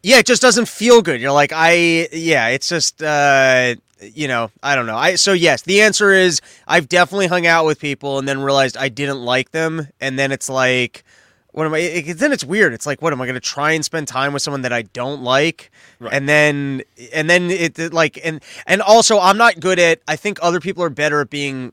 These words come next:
Speaker 1: mean than I am, where you'll be like, "Yo, I'll come over and bang you and leave." Like, I'm not that per-, I'll be like, "Ah, shit, I
Speaker 2: Yeah.
Speaker 1: gotta take this person out for dinner now." Like,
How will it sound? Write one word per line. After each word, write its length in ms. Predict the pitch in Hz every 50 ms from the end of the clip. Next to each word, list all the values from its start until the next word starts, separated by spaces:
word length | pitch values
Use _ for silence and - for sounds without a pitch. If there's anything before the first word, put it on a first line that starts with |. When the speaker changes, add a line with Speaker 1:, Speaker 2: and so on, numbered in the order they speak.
| _ _ _
Speaker 1:
mean 360 | 123 127 127 135 143 147 139
than 100 | 135 127
I 160 | 127 123 123
am, 160 | 120 117 117 113
where 140 | 117 117
you'll 240 | 117 113 117 117 113
be 160 | 101 123 120
like, 200 | 120 120 120 113
"Yo, 140 | - 156 180
I'll 60 | 175 160
come 140 | - 185 208
over 160 | 202 190 190
and 100 | 165 139
bang 240 | 139 139 147 147 143
you 100 | 139 131
and 120 | 123 117
leave." 380 | 120 127 139 143 139 127 120 104
Like, 160 | 120 117 110
I'm 180 | 110 123 135 160
not 220 | 170 165 147 -
that 200 | 139 127 127 -
per-, 240 | - 131 123 127 139
I'll 140 | 131 131 131
be 80 | 135
like, 360 | 135 131 135 135 131 131 - _ _ - _ _ _ -
"Ah, 180 | - 143 156
shit, 280 | 147 - - - 165 151
I 40 | 147
Speaker 2:
Yeah. 20 |
Speaker 1:
gotta 160 | 135 147 143
take 180 | - - 147 -
this 160 | - 139 -
person 260 | - 160 147 - 156
out 120 | 156 156 -
for 120 | - 135
dinner 360 | 110 - 147 160 180 175 156
now." 540 | 135 127 120 123 131 135 139 139 139 139 127 _ _
Like, 560 | - 127 131 135 131 131 135 131 123 - -